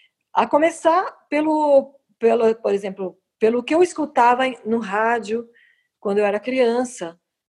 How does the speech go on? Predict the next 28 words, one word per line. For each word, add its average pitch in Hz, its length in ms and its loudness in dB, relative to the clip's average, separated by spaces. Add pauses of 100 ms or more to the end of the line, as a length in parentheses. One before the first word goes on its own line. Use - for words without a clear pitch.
(320)
E 233 120 0
o 247 60 0
processo 320 640 2
que - 80 -4
eu 254 80 -2
tive 277 400 -10
de, 240 340 -2
de 196 380 -2 (280)
me 214 160 -4
descobrir, 269 640 0
né, 247 240 2
cantora. 214 800 2 (340)
Eu 180 160 -6
sempre 285 280 -4
gostei 196 340 -2
de 180 100 -10
cantar, 190 560 -4 (840)
porque 294 240 2
eu 277 80 6
sempre 339 440 2
fui 262 200 0
apaixonada 220 880 0
por 226 200 -6
cantores. 302 800 -2 (840)
Né? 202 420 -6
Eu, 170 280 -10
ah, 165 400 -6
então, 233 600 2